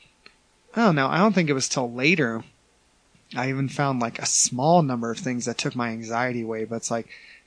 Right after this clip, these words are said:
that and certain other things. When we were up there, when we were playing, it was just crazy. We had some shows like that. We had some times where just, I was like, "Man, who gets to do this?" Like,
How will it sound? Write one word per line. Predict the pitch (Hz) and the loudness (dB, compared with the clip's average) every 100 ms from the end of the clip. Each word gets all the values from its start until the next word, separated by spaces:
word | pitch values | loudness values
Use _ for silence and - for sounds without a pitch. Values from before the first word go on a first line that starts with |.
| _ | _
that | 131 147 196 | 0 2 2
and | 160 | 0
certain | - 165 147 | -2 -2 -2
other | 143 143 | -2 -4
things. | 117 123 120 | -4 -8 -8
When | 123 | -6
we | 135 160 | -2 0
were | 170 | 2
up | 131 - | 0 -2
there, | 123 120 117 | -4 -2 -2
when | 107 113 | -4 -6
we | |
were | 120 | -8
playing, | 110 - 120 113 110 - _ _ _ _ _ _ _ | -8 -8 -8 -8 -12 -16 _ _ _ _ _ _ _
it | - 127 | -6 -2
was | 123 113 | -2 0
just | 120 110 - _ _ _ - | -2 -2 -8 _ _ _ -20
crazy. | - - 123 127 131 117 117 | -18 -8 -4 -2 -2 -4 -6
We | 123 | -2
had | 147 202 | 2 2
some | 202 180 | 2 -2
shows | - 185 170 | 0 0 0
like | 143 120 | -2 -2
that. | 113 | -4
We | 117 | 0
had | 143 156 | 0 0
some | - | -2
times | 139 151 151 139 117 | -6 -4 -2 -4 -6
where | 120 | -8
just, | 117 127 - | -4 -4 -4
I | |
was | 123 | -6
like, | 113 117 | -6 -10
"Man, | 135 185 180 113 | -4 -2 -2 0
who | 131 202 | 0 2
gets | 247 - - | 0 0 -2
to | 220 | -2
do | 185 202 | -2 -2
this?" | 139 110 - | -4 -2 -2
Like, | 120 113 | -2 -6